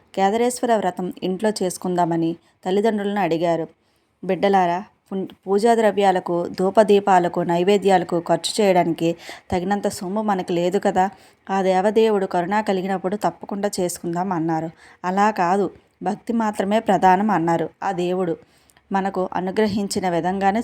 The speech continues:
చేసుకుంటాం అన్నారు అక్క చెల్లెళ్ళు. తల్లిదండ్రులు అంగీకరించారు. ఆ రోజున ఉదయమే గంగా నదికి వెళ్ళి తలస్నానం చేశారు. పచ్చి మంచినీళ్ళు కూడా తీసుకోకుండా ఉపవాసం ఉన్నారు.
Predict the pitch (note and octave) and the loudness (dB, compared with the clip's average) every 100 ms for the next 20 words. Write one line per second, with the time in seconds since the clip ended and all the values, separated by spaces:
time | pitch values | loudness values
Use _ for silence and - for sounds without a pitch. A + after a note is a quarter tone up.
0 | - F3 - G3 E3+ F3+ D#3+ _ F3+ F3 | -4 -6 -6 -6 -2 -2 -2 _ -8 -4
1 | F3 A#3+ G#3 - E3+ F3+ E3 D#3+ D#3 - | 0 0 0 0 -2 0 0 0 -2 -10
2 | - _ F#3+ G3+ A3 G3+ G#3+ - F#3 F3 | -20 _ -2 0 0 -2 -4 -4 -4 0
3 | F#3+ F#3+ F3 E3 D#3+ D#3+ - F#3+ F#3 F#3 | -2 -2 -4 -4 -4 -4 -4 -2 0 -2
4 | G#3+ G3+ E3 F3+ G3 G#3+ F3+ D#3+ F#3+ A3 | -2 -4 -2 -4 -2 -4 -4 -2 -2 -2
5 | F3+ F3+ E3+ D#3+ E3 F#3 - - - F3 | -4 -4 -2 -2 -4 -6 -14 -18 -8 -8
6 | F#3 A3 A3 G3+ E3+ E3+ D#3+ D3+ _ _ | -4 -6 -4 -4 -6 -4 -4 -6 _ _
7 | F3+ F3 A3+ G3 G3 - A#3 G#3+ G3+ F3 | -8 -4 -4 -2 -4 -2 0 0 0 2
8 | E3+ E3 E3+ E3+ E3 - F#3+ G3 G3 A3+ | 2 2 -2 -6 -6 -2 -2 0 -2 0
9 | F3 F#3+ G#3 G3+ F3+ E3+ E3 | -2 2 2 2 0 0 0